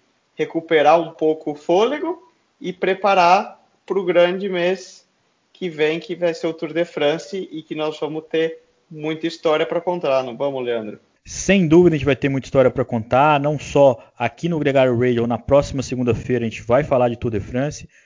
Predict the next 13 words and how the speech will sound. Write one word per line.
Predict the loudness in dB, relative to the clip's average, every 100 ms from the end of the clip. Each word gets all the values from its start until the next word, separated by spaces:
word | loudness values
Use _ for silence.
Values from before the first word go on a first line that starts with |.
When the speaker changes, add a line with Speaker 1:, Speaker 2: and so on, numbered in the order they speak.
| _ _
Speaker 2:
mas | -4 -2 -2
também | -4 0 0 -2 -8 _ -8
no | -2
Gregário | 0 2 4 4 4
Cycling | -2 0 4 4 0 -6
a |
gente | -4
vai | -4
falar | 0 2 2
de | 0
Tour | -2 -2
de |
France. | -2 -4 -6 -6